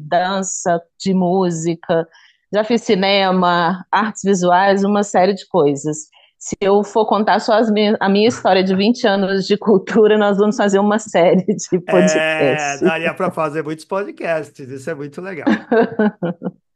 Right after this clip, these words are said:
Speaker 1: E cheguei à cerveja há dez anos como paneleira.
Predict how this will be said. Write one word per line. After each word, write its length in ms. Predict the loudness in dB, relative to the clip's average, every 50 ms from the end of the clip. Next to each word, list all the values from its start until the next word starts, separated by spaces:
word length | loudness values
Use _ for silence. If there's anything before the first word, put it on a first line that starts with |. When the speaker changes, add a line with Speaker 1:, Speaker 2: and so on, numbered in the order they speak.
| _ -20 -20 -20 -20 -20 -20 -18 -18 -16 -6 -2
Speaker 1:
E 380 | 2 2 4 4 4 2 2 0
cheguei 1000 | 0 0 0 0 0 0 -4 -2 0 0 2 4 2 2 2 2 2 0 0 0
à 280 | 0 0 0 0 -2
cerveja 920 | -2 0 0 0 0 2 2 2 4 4 4 4 4 2 2 0 0 0 0
há 100 | 0 0
dez 500 | 0 0 0 2 2 4 2 2 0 0
anos 500 | 0 0 2 2 0 0 0 0 -2 -2 -6 -10 -16 -18 -18 _ _ _ _ _ _ _
como 800 | -4 0 2 2 4 4 4 4 4 4 4 4 4 4 2 2
paneleira. 760 | 0 0 2 2 2 2 2 2 2 2 2 2 0 -2 -6